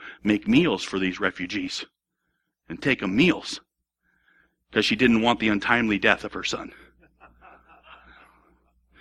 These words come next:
Uh, tradition has it, Jewish tradition, that they made double wide roads with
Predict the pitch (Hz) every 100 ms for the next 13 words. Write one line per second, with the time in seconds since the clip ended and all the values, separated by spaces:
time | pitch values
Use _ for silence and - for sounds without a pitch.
0 | - - - - 110 - 131 135 139 151
1 | 165 190 127 135 139 135 143 160 151 123
2 | 127 - - 127 135 131 139 147 180 175
3 | 175 151 175 170 120 104 120